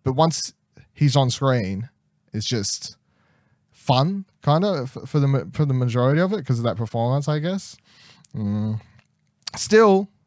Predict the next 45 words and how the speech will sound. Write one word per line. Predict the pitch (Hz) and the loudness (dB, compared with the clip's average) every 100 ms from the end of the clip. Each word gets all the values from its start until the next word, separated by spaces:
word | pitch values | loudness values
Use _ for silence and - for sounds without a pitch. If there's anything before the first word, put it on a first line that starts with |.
| _ | _
my | - 151 | 4 6
only | 170 165 | 8 6
big | 147 123 143 | 2 0 0
problem | - 135 120 113 | 2 0 2 0
is | 110 | -2
that | 123 110 - - - _ - | -2 -4 -6 -16 -20 _ -2
we | 123 113 107 - | 0 0 -6 -2
get | 147 143 | -2 0
to | 147 | -2
the | 113 | 2
end | 135 | 2
of | 127 | 2
this | 117 | 0
episode, | 135 123 123 110 | 0 0 -2 0
and | 101 | 0
I'm | |
like, | 104 110 | -2 -4
"Holy | - 147 139 | -4 -2 -2
shit, | - | -4
there's | 113 | -6
only | 120 | -4
two | 151 - 156 | -4 0 0
episodes | 139 170 139 107 110 | 0 -2 -2 -4 -4
left." | 107 | -6
And | 131 | -4
I | 127 | -2
feel | 147 170 | 0 2
like | 170 156 | 2 -2
it, | 147 - - - | -8 -14 -8 -4
I | |
feel | 151 254 | 2 4
like | 359 359 | 4 2
if | |
we're | 269 | 0
leading | 226 170 185 233 240 240 | 2 4 2 2 0 0
to, | - 208 190 | 2 4 4
if | 170 165 | 2 2
we're, | - | 2
if | 185 | 2
we're | 180 | 2
gonna | 233 240 | 2 0
lead | 156 135 190 214 | 2 2 2 0
to | - | -4
episode | 156 170 160 139 | -2 0 2 2
ten | 151 123 95 110 | 0 0 0 -4